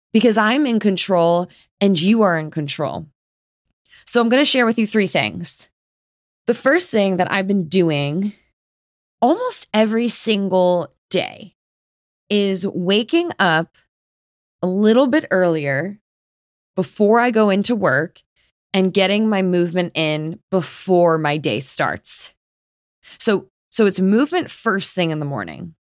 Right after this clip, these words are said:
And I tell you that this is huge for me. There's something about conquering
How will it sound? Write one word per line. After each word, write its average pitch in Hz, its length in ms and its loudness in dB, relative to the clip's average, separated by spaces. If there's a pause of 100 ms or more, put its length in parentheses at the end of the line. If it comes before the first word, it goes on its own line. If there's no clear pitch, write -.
(540)
And 185 140 2
I 165 120 0
tell - 460 0
you 254 400 2 (300)
that 151 200 0
this 208 640 0 (420)
is 196 340 4
huge 220 800 0
for 180 200 -2
me. 147 340 -4 (800)
There's 226 360 2
something 294 460 -2
about 196 440 0
conquering 175 840 -2